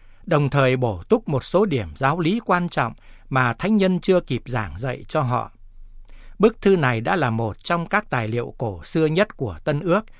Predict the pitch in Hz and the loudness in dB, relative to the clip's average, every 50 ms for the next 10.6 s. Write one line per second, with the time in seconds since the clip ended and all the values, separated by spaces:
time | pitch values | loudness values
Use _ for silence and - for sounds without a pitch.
0 | - - - - - - - - 139 131 131 131 - - 190 180 - 180 170 165 | -20 -20 -18 -18 -16 -10 -4 0 2 4 4 4 4 4 4 4 6 4 2 0
1 | 143 131 131 127 - - - 185 226 240 175 147 131 123 - - 131 127 120 - | 0 0 0 0 0 2 4 4 4 4 2 2 0 0 2 0 0 2 0 0
2 | - 135 127 123 113 123 123 107 - - - 202 220 165 143 113 - - - 180 | 0 -2 0 0 2 2 0 0 -2 -2 -2 0 2 2 2 0 0 0 0 0
3 | 175 165 - - 135 107 90 92 92 - 143 143 127 117 131 135 170 190 165 170 | 0 0 -2 -2 -4 -4 -4 -6 -4 -4 -4 -4 -2 -2 -2 -2 0 2 2 2
4 | 170 165 156 - - 170 160 151 131 117 110 101 85 - - - - - - - | 2 2 0 0 2 2 2 2 2 -2 -2 -4 -6 -10 -14 -18 -20 -20 -20 -18
5 | - - - 131 120 113 131 143 127 - 151 151 165 175 170 170 170 170 208 - | -6 -2 0 0 2 2 2 2 2 2 0 2 4 6 6 6 4 0 -2 -4
6 | - - 180 165 160 160 - - 165 151 151 151 147 151 147 156 - 165 151 147 | 0 2 2 2 2 0 0 2 2 4 4 4 2 0 0 0 2 2 2 2
7 | 139 135 - 160 170 185 147 131 117 101 - - - - - - - - - - | 2 0 0 0 0 2 2 0 0 -2 -4 -10 -16 -18 -20 -20 -20 -16 -4 2
8 | - 185 240 226 - 151 131 120 117 - 120 107 107 120 185 214 147 123 120 110 | 4 4 4 6 4 2 2 0 -2 -6 -6 -6 -4 -4 -2 -2 -2 0 -2 -2
9 | 95 90 95 - 82 - - - 170 180 214 - - - - - - - - - | -4 -6 -8 -8 -8 -6 0 2 2 2 2 0 -8 -20 -20 -20 -20 -20 -14 -4
10 | - 165 185 233 202 165 143 127 - - - | 0 2 2 4 4 4 4 2 0 -4 -6